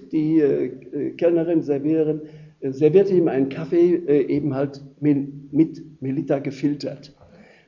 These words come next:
Das war das Geheimnis. Wie gesagt, nach sieben Minuten oder nach sechs Minuten wurde das Geheimnis gelöst. Heute, wenn das Bauhaus Werbung macht vor, äh, zwanzig Uhr, dann sind das gerade sechs Sekunden. Und es können auch andere Werbefilme sein.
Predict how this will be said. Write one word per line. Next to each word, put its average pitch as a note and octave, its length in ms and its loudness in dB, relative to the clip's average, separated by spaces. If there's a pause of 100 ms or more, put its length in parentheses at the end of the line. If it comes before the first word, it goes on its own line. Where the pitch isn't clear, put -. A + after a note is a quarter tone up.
Das A3+ 180 -2
war D3+ 60 4
das D#3+ 180 2
Geheimnis. D3+ 480 -2
Wie D#3+ 60 -2
gesagt, E3+ 200 4
nach D3+ 140 -2
sieben F3+ 220 -2
Minuten E3+ 500 0 (100)
oder E3 140 4
nach D3 100 2
sechs F3+ 240 -2
Minuten E3+ 560 6 (240)
wurde D3+ 160 -2
das D3+ 140 -4
Geheimnis D3+ 360 0
gelöst. F3+ 480 4 (440)
Heute, F3+ 600 6
wenn D#3 460 4
das C#3 220 0
Bauhaus E3+ 720 2
Werbung D3+ 320 2
macht E3+ 240 -2
vor, D3+ 420 2
äh, C3 240 0
zwanzig D#3+ 480 -4
Uhr, E3 140 4
dann D#3 100 0
sind D3+ 140 -6
das C#3+ 160 -8
gerade C#3 220 -6
sechs C3 240 -12
Sekunden. - 340 -20 (920)
Und A2+ 120 -12
es - 80 -20
können A#2+ 160 -8
auch G2+ 80 -10
andere A#2 260 -6 (260)
Werbefilme - 960 -14
sein. - 220 -20